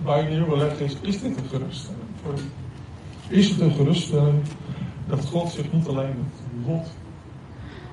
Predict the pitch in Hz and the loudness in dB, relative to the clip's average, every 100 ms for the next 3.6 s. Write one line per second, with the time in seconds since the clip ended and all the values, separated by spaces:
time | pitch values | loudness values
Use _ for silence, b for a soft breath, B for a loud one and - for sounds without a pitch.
0 | B - - - - - - - - - | B -16 -16 -18 -18 -16 -16 -16 -16 -8
1 | - 196 180 196 - - - - 165 147 | -6 -2 2 4 2 -4 -14 -12 -8 -2
2 | 123 131 160 180 185 - - - - - | 0 2 0 -2 -4 -8 -14 -14 -16 -10
3 | 127 151 156 151 175 | -4 -2 -2 -2 -2